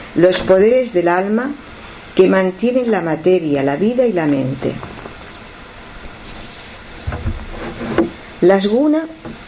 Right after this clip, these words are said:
son la energía a través de las cuales se manifiesta la mente y nuestras funciones conscientes profundas. Ellas son los poderes del alma,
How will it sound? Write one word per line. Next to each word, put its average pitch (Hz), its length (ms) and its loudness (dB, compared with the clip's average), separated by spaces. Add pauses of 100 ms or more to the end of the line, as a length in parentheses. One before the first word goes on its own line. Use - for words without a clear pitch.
(160)
son 240 360 4
la 233 100 4
energía 208 640 2
a 196 80 -4
través 196 400 0
de 240 60 2
las 175 220 -2
cuales 208 440 4
se 170 140 0
manifiesta 160 720 2
la 165 140 2
mente 190 500 0 (540)
y 208 100 6
nuestras 190 460 2
funciones 226 600 2
conscientes 170 720 2
profundas. - 580 -2 (1500)
Ellas 214 340 6
son 214 140 4
los 220 140 0
poderes 190 480 0
del 170 140 0
alma, 143 380 -2